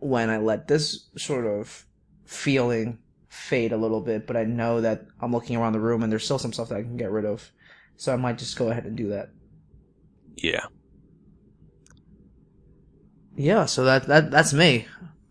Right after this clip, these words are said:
Speaker 2: A lot of, a lot of big things going on for you.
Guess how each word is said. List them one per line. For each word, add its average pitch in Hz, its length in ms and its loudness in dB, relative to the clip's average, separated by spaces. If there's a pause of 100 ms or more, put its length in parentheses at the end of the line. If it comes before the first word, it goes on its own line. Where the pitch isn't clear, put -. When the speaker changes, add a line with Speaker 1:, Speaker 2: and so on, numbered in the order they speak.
(800)
Speaker 2:
A - 60 -4
lot 107 180 6
of, 107 100 2
a 92 60 4
lot 107 220 4
of 104 100 0
big 101 140 0
things 90 240 -2
going - 180 -6
on - 100 -4
for - 140 -12
you. 90 200 -6